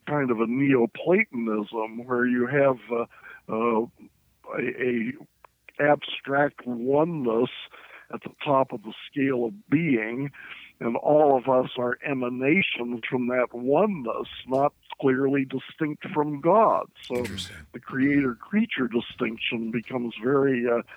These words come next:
Speaker 1: unclear there. And, uh, Thomas Aquinas, uh, brought Aristotle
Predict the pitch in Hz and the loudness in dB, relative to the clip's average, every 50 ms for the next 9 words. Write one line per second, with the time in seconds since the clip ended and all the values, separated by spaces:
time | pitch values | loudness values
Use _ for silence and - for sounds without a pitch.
0 | - - - - - _ - - - 139 135 127 120 - - - - 151 180 185 | -20 -20 -20 -20 -20 _ -4 -2 -2 0 0 -2 -4 -6 -4 2 4 4 6 6
1 | 185 165 135 120 110 104 104 107 107 - - 71 71 71 - - _ _ - - | 6 8 6 6 4 2 -2 -4 -2 -2 0 2 2 2 0 -4 _ _ -20 -20
2 | - - - - _ _ - 131 120 127 127 127 123 120 131 135 131 127 123 _ | -20 -20 -20 -20 _ _ -4 0 2 2 2 2 2 2 4 4 4 4 2 _
3 | _ _ _ _ _ _ _ _ _ _ _ _ _ _ _ - - 156 147 139 | _ _ _ _ _ _ _ _ _ _ _ _ _ _ _ -8 0 2 2 4
4 | 135 127 120 - - - - _ - - 185 190 208 202 175 139 143 151 156 - | 4 0 -4 -6 -8 -14 -16 _ -6 -2 2 4 4 4 4 4 4 2 2 0
5 | - - - 135 131 123 123 120 - 131 131 131 127 127 - - 147 156 180 165 | -8 -2 0 4 6 6 4 4 2 2 4 4 4 2 2 -2 0 4 4 4
6 | 147 - - - - 127 117 117 113 113 117 127 127 | 2 0 -4 -4 -2 0 0 0 0 0 0 0 0